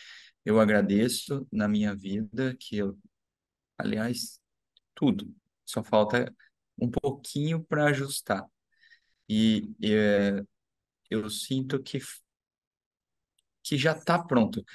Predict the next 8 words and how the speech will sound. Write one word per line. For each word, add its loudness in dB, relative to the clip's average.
sabe? 2
Os, -6
aqueles -2
cinco -6
passos, -2
é, -2
pra 0
manifestar. 0